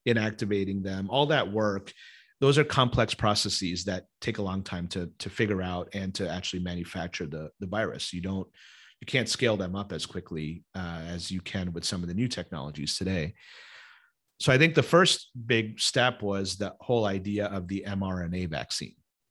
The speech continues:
right? So the technologies that were developed by Moderna and BioNTech and others, uh, is a game changer because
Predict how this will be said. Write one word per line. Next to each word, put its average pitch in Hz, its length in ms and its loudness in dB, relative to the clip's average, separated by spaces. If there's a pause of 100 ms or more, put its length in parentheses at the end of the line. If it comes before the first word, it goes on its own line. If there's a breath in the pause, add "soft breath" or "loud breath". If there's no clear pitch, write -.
(140)
right? 85 380 -8
So 98 140 -2
the 92 100 -2
technologies 104 800 2
that 98 120 0
were 90 100 -4
developed 90 380 -6
by 87 120 -2
Moderna 101 600 0
and 92 80 -4
BioNTech 92 640 -4
and 87 100 -2
others, 87 480 -2 (1040 soft breath)
uh, 90 180 -2
is 113 200 4
a 117 40 6
game 113 260 4
changer 78 600 -4 (200)
because 98 720 0